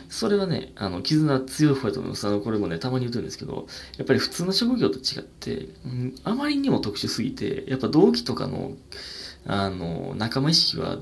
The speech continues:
だいぶ強いと思いますけど、えー、まあ、人によるけど、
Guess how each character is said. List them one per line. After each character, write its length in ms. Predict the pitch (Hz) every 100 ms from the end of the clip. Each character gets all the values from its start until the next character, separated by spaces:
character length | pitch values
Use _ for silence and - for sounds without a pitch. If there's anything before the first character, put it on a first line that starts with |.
| 113
だ 180 | 104
い 100 | 175
ぶ 120 | 170 160
強 220 | - 110
い 20 |
と 100 | 95
思 140 | 95
い 40 | 101
ま 120 | 110
す 280 | - - -
け 220 | - 208
ど、 520 | 208 311 339 - - - - - - - - -
え 840 | - 95 82 - - 80 80 73 76
ー、 20 |
ま 100 | 104
あ、 20 |
人 300 | - - 226
に 100 | 233
よ 120 | 233
る 100 | 233
け 160 | 233 180
ど、 420 | 170 170 151 -